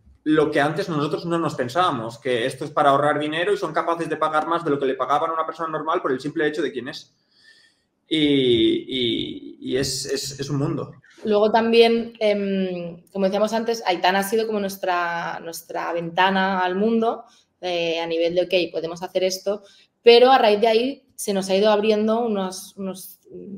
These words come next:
Speaker 2: tres, cuatro modelos de negocio nuevos,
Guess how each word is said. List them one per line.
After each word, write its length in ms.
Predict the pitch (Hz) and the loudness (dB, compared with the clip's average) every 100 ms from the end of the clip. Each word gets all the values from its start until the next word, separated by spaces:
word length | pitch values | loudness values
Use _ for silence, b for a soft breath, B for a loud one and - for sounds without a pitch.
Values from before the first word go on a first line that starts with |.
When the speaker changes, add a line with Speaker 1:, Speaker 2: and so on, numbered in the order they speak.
| - | -12
Speaker 2:
tres, 320 | - 190 190 190 | 0 2 2 0
cuatro 600 | 214 208 214 202 196 196 - 208 | 2 2 4 4 4 2 -8 0
modelos 340 | 202 202 185 | 2 4 2
de 80 | 196 | 0
negocio 460 | 196 190 208 190 | 0 0 0 -2
nuevos, 680 | 175 190 220 214 240 349 - | -2 2 4 4 2 0 -6